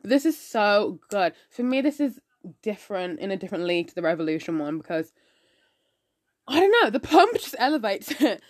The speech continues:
And I think that this is only, like, a pound. I got this out of the pound shop, which is very good, 'cause obviously it's Bourjois Paris. I don't know if they've discontinued it or whatever, and I don't know how much it is in other stores. But I expect it shouldn't be too much.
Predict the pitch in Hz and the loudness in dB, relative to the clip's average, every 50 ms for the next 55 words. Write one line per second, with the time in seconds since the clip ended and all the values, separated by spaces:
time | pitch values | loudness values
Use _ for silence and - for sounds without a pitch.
0 | _ - - 220 240 262 302 403 370 403 339 220 208 311 403 453 508 523 494 427 | _ -8 -4 0 2 2 2 2 2 0 0 0 0 0 0 0 -2 -2 0 0
1 | 392 330 - - 220 247 220 185 175 170 190 214 202 247 - 285 214 196 233 - | 0 -2 -2 -6 -4 -2 -2 0 0 0 0 0 0 0 0 -2 -4 -4 -6 -10
2 | - - 165 160 160 160 - - 147 139 - _ _ - 208 196 165 - 233 190 | -10 -12 -8 -8 -8 -8 -8 -10 -10 -10 -10 _ _ -6 -6 -6 -2 -4 -4 -2
3 | 196 214 202 196 175 151 151 180 185 165 160 - 175 160 _ 160 160 165 160 143 | 0 0 0 2 0 -2 -2 -4 -6 -6 -6 -6 -8 -8 _ -8 -8 -6 -8 -10
4 | 147 _ 143 - 120 - - - - _ _ _ _ _ _ _ - _ _ - | -10 _ -14 -14 -12 -14 -14 -18 -20 _ _ _ _ _ _ _ -20 _ _ -4
5 | 208 214 214 240 247 233 240 240 - 226 214 - - 202 202 - 294 262 269 269 | -2 -2 0 0 0 0 0 0 0 -4 -8 -6 -8 -10 -4 -4 -2 0 0 0
6 | 269 262 254 254 254 254 240 196 185 180 170 180 170 180 196 196 180 196 185 185 | 0 0 0 0 0 0 0 0 0 0 0 -2 -2 0 -2 -2 0 0 0 0
7 | 185 185 185 _ _ - - _ - 185 190 165 208 175 175 185 185 175 160 160 | 0 -2 -4 _ _ -20 -14 _ -4 -4 -2 0 -2 -2 -2 -4 -4 -4 -4 -6
8 | - - 175 165 190 185 170 165 170 - - - 165 147 147 143 151 180 208 - | -6 -8 -8 -6 -4 -6 -4 -6 -8 -10 -8 -6 -4 -4 -2 -2 -4 -6 -8 -10
9 | _ _ _ _ _ _ _ _ _ _ _ _ _ 190 175 135 180 202 214 220 | _ _ _ _ _ _ _ _ _ _ _ _ _ 0 2 2 2 2 4 2
10 | 226 208 _ _ - 214 - - - _ 359 392 _ - 339 240 - - - 214 | 2 0 _ _ -16 -16 -14 -16 -8 _ -8 -8 _ -8 -12 -10 -10 -10 -8 -8
11 | 202 - 202 - - - 185 170 151 160 180 - - - | -8 -8 -8 -10 -8 -8 -8 -6 -6 -6 -6 -8 -10 -14